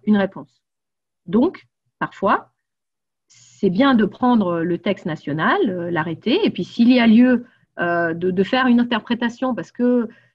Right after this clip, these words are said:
euh, vous, vous êtes sollicité, euh, par tel ou tel public, c'est à vous aussi en responsabilité finalement d'interpréter ce texte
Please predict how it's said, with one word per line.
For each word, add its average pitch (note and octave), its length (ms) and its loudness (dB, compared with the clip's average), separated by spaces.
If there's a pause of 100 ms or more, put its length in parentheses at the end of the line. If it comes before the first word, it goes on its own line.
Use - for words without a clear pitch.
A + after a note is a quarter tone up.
(120)
euh, E3 460 -6 (420)
vous, F#3 380 -4
vous F3+ 180 -2
êtes A3+ 120 -2
sollicité, A#3 840 2
euh, F3 120 0
par G#3 260 -2
tel G#3+ 180 -2
ou G3 60 -2
tel G3 220 -4
public, G#3 380 0
c'est - 180 -6
à F#3+ 60 0
vous A#3 120 2
aussi E4 260 2
en A#3+ 120 2
responsabilité G3 760 -4
finalement B3+ 320 2
d'interpréter B3 600 0
ce F3 140 -10
texte - 400 -12